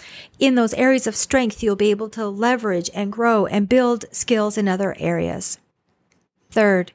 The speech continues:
since we're fast approaching the Christmas season, I encourage you to tune into your child. The holiday seasons can be very difficult for children who come to us through foster care,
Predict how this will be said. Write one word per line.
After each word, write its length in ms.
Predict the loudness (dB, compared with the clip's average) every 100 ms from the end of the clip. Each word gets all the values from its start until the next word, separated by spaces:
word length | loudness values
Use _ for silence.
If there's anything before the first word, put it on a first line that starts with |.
| -4
since 400 | 0 0 0 -2
we're 140 | -2
fast 360 | 0 0 0 -4
approaching 440 | -4 -4 0 -2
the 60 | -2
Christmas 440 | -4 -4 -2 0
season, 460 | 0 -2 0 0 0
I 120 | 0
encourage 600 | 0 -2 -4 0 0 0
you 80 | -2
to 140 | -2
tune 720 | -4 -6 0 4 4 4 2
into 440 | 2 0 0 0 -2
your 220 | -2 -4
child. 640 | -4 -2 -2 -2 -6 -10 -18 _ _ _ _ _ _ _ _
The 100 | -6
holiday 420 | 2 2 4 2
seasons 760 | 0 0 -2 0 -2 -4 -6 -10 -18 -20 -20 _
can 340 | -4 -2 0
be 180 | -2 -4
very 600 | -2 2 4 4 2 2
difficult 460 | 0 -2 -2 -2 -2
for 100 | -2
children 380 | 0 0 0 0
who 140 | 0
come 240 | 2 0 0
to 160 | 0
us 140 | 0 -2
through 200 | -4 -4
foster 440 | 0 0 0 -4
care, 440 | -2 2 2 0